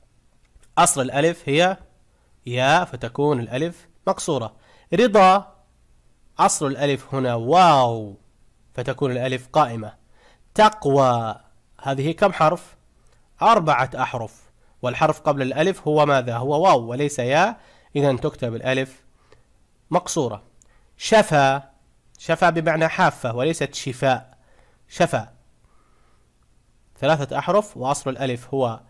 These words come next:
واو فتكتب ألف قائمة. ربا أصل الألف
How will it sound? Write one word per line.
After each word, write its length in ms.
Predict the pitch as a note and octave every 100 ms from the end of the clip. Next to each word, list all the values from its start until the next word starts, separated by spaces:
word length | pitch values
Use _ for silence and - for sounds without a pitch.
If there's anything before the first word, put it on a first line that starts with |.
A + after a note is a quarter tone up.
| _ _ _ _ -
واو 360 | B2 D3 F3
فتكتب 540 | G#3+ A#2+ - - C3 B2+
ألف 220 | B2+ B2 B2 -
قائمة. 460 | - A#2+ C#3 G3+ B3 - _ _ _ _ _ _ _ _
ربا 420 | F3 A#3 F#3+ F#3+ G#3 - _ _ _ _ -
أصل 280 | G#3+ - E3
الألف 520 | D3+ D#3 F#3+ -